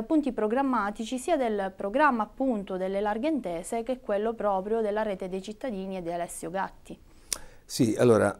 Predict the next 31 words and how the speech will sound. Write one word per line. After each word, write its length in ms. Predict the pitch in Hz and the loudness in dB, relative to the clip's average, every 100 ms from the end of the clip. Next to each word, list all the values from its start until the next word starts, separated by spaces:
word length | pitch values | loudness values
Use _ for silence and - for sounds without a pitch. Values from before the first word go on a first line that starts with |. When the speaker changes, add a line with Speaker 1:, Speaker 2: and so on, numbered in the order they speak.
| - | -6
Speaker 2:
mm, 180 | 117 101 | -6 -4
abbiamo 300 | - 127 147 | 2 4 6
deciso 400 | 143 143 160 123 | 4 4 4 6
di 80 | 120 | 6
aderire 300 | 120 135 139 | 6 8 10
alle 60 | 127 | 10
larghe 200 | 127 127 | 8 4
intese 460 | 131 - 220 - 98 | 2 4 4 4 2
perché, 480 | 101 - 120 110 | 0 2 2 2
eh, 720 | 87 92 95 90 87 82 85 85 | 2 -2 0 0 0 -2 -4 -6
insomma, 440 | 85 104 90 78 - - 85 - - - - - - | -4 -4 -2 -6 -8 -10 -10 -10 -12 -12 -12 -14 -14
eh, 40 | |
il 400 | 90 - - - 92 | -12 -14 -14 -14 -10
periodo 420 | - 110 131 104 | -2 6 8 8
che 100 | 101 | 6
stiamo 400 | 92 - 107 101 | 4 4 4 4
vivendo, 440 | 90 92 120 101 92 | 2 4 6 6 4
la 100 | 92 | 4
fase 260 | 113 - | 4 2
storica 360 | - - 104 95 | 2 4 6 6
che 80 | 95 | 2
stiamo 280 | - 98 92 | 0 0 0
vivendo 960 | 95 104 95 92 92 90 90 90 - - | 2 2 0 -2 -2 -2 -6 -8 -10 -10
a 80 | |
Civitavecchia, 440 | - 120 117 123 98 | -2 6 8 8 4
ma 80 | 95 | 2
nel 100 | 98 | 4
nostro 320 | 107 - 101 | 2 0 2
paese 280 | 117 120 92 | 4 4 2
in 60 | |
generale, 640 | 92 98 113 110 87 - | 0 4 6 6 4 -4